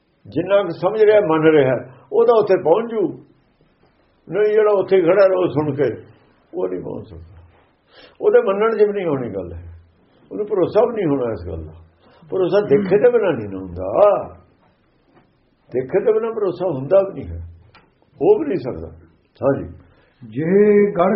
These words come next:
Speaker 2: ਗੜਿਓ ਸੋ ਗੜ ਮਹਿ ਪਾਵਾ।
Speaker 1: ਜਿਹਨੇ ਗੜ ਗੜਿਆ ਸੀ, ਜਿਹਨੇ ਘਟ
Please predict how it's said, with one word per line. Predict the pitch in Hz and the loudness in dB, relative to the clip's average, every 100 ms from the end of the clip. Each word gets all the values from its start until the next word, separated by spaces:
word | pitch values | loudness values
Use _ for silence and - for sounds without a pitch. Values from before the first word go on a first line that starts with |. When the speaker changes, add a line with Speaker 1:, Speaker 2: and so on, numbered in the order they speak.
| 165 | 2
Speaker 2:
ਗੜਿਓ | 170 208 202 196 190 | 4 4 2 0 -4
ਸੋ | 190 | -2
ਗੜ | 180 175 202 | 0 2 2
ਮਹਿ | 185 196 | 2 2
ਪਾਵਾ। | 208 190 196 196 190 202 180 208 | 2 2 4 4 4 4 2 0
Speaker 1:
ਜਿਹਨੇ | 202 220 208 | -2 -4 2
ਗੜ | 196 208 185 | 4 4 2
ਗੜਿਆ | 196 220 220 | 2 4 2
ਸੀ, | - 156 139 101 - - - - - | 0 -4 -6 -8 -14 -18 -20 -20 -12
ਜਿਹਨੇ | 165 208 220 | -6 -4 -4
ਘਟ | 196 160 | -4 -4